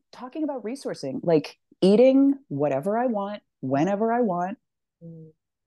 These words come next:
Speaker 1: staying hydrated. I mean, as a, as a splenic projector, like, the spleen is, cor-, is, you know, sort of connected to the lymph. And so, like, my hydration is super important to me, like,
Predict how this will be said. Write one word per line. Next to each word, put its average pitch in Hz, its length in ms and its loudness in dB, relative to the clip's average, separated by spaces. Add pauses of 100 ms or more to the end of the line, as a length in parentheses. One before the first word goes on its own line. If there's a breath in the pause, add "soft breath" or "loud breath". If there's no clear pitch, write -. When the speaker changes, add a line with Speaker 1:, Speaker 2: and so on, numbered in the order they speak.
(340)
Speaker 1:
staying 175 340 -2
hydrated. 196 680 -2 (220)
I - 60 -2
mean, 160 200 2
as 156 160 -4
a, 143 240 -4
as 135 160 -6
a 123 40 -8
splenic 214 680 -4
projector, 208 680 0
like, 143 240 -4
the 143 80 -6
spleen 180 400 -4
is, 165 140 0
cor-, 151 220 -4 (120)
is, 135 100 -10
you 156 80 0
know, 156 100 -2
sort 143 160 -6
of 131 80 -16
connected 143 420 -2
to - 100 -6
the 123 80 2
lymph. 185 460 0 (540)
And 156 140 4
so, 143 280 0
like, 127 360 -6 (200)
my 139 160 -4
hydration 180 680 2
is 143 200 -2
super 135 300 0
important 180 420 -2
to - 100 -12
me, - 240 -8
like, 139 160 -2